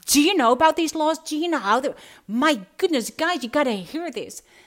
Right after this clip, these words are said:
This is how we start, because there is this excitement. And when you're excited about something and you're, like,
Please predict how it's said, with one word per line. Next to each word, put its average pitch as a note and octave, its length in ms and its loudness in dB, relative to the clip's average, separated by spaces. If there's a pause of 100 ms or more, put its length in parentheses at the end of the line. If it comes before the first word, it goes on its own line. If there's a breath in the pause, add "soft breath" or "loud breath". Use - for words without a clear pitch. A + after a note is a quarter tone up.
This G4+ 160 -2
is F#4+ 80 -2
how C#4 160 0
we A#3+ 100 -4
start, - 560 -4
because C4 380 -2
there C#4+ 180 2
is F#4+ 120 -4
this E4 160 -6
excitement. G3 600 -4
And A#3+ 140 -6
when D4+ 180 -2
you're D#4+ 200 -4
excited C#4 640 -4
about C4 300 -2
something B3+ 360 -4
and G#3+ 160 -6
you're, G3+ 200 -4
like, F3 340 -6